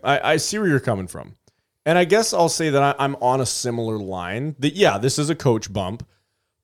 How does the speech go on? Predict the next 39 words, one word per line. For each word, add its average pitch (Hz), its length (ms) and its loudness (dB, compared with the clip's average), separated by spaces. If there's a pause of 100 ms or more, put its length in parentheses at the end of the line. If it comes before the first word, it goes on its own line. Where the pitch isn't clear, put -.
I 170 140 4
think 170 500 -4
that - 160 -4
next 123 360 -4
year 117 140 -2
he'll 107 180 -2
still 110 280 -2
continue 107 540 -6
to - 120 -8
produce 104 680 -6 (300)
well. 101 580 0
Again, 139 280 2
not 165 180 4
like 160 140 2
he 170 120 0
did 113 200 0
that 127 180 0
ninety-nine 110 580 -2
point 107 260 -4
season, 98 440 -6
but, 101 160 -8
like, 117 200 -4
yeah, 180 220 4 (320)
he 170 100 -10
could 160 140 0
still 165 200 2
be, 151 100 2
like, 139 220 4
an 131 140 -2 (140)
eighty 117 540 0
to - 160 -4
ninety 110 500 -2
point 110 360 -6
player 98 320 -2
for 98 180 -6
a 90 40 -6
couple 95 280 -6
more 92 220 -10
years. 92 400 -14